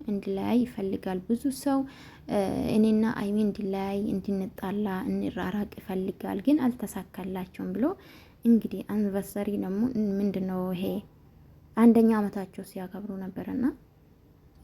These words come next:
እኔ እንጃ አላቅም። ከዛ ደግሞ ወዲያ በጭቅጭቅ መጡ ማለት ነውና ይሄ ነገር ወዴት ወዴት እየሄደ ነው ጋይስ? ምን ትላላችሁ እናንተ?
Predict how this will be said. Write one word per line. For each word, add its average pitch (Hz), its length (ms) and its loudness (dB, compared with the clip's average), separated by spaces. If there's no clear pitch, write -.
እኔ 196 180 -4
እንጃ 190 240 -2
አላቅም። 196 360 -4
ከዛ 190 220 -8
ደግሞ 311 220 4
ወዲያ 233 280 8
በጭቅጭቅ - 640 -10
መጡ 185 260 -8
ማለት 262 300 2
ነውና 190 260 -2
ይሄ 226 140 8
ነገር 233 320 4
ወዴት 196 380 0
ወዴት 190 360 -8
እየሄደ 185 400 -6
ነው 180 160 -6
ጋይስ? 175 320 -8
ምን 202 240 0
ትላላችሁ 185 680 -6
እናንተ? 190 340 -6